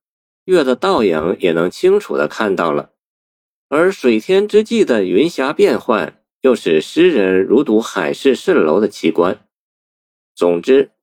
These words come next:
中间两联着眼于出道经文的观感，充满对生活新天地的礼赞和陶醉。对照杜甫《旅夜抒怀》中写同样景观的两句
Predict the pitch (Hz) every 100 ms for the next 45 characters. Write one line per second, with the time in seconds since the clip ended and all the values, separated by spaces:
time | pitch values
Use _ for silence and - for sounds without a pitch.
0 | _ _ 202 233 226 233 131 82 73 78
1 | 90 110 107 113 156 90 76 90 - -
2 | 190 208 143 90 113 117 92 90 80 113
3 | 127 85 67 - _ _ _ _ _ -
4 | 254 226 104 90 92 127 120 113 208 208
5 | 196 113 120 - 196 202 156 139 143 113
6 | 92 80 73 - 160 110 - - - 71
7 | 76 120 107 - _ _ _ _ _ _
8 | _ _ _ _ 240 226 202 196 240 165
9 | - 92 95 120 - 110 113 107 170 170
10 | 123 202 214 131 131 170 147 143 - -
11 | 101 80 - 95 202 220 135 95 80 107
12 | 120 110 90 69 65 117 95